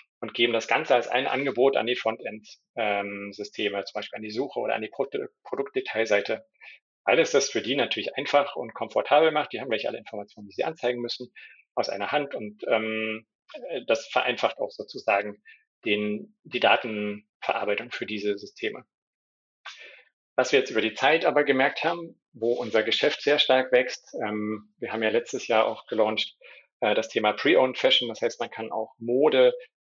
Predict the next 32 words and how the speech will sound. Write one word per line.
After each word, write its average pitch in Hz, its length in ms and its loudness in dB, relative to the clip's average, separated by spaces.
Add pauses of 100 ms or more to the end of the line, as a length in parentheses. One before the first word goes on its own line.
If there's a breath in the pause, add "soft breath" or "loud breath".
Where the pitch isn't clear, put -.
die 123 100 -6
man 117 540 0
selber 110 260 8
noch 101 220 -4
hat, - 320 -2
die 120 100 -8
in 113 80 -10
einem 110 100 -10
guten - 160 -8
Zustand 156 340 0
ist, - 120 0
aber 107 160 0
die 107 100 -8
man 107 140 -2
nicht - 120 -12
mehr 113 100 -4
trägt. - 420 -2
Also 98 300 -6
das - 180 -20
Problem 110 300 -4
kennt, 107 200 -12
glaub 104 140 -4
ich, - 60 -12
jeder 135 160 2
von - 140 -4
uns. - 240 -8 (420 loud breath)
Äh, 127 300 4 (240)
die 123 80 -12
Themen, 139 340 2
die 120 80 -2
so 117 180 6
im, 110 300 -4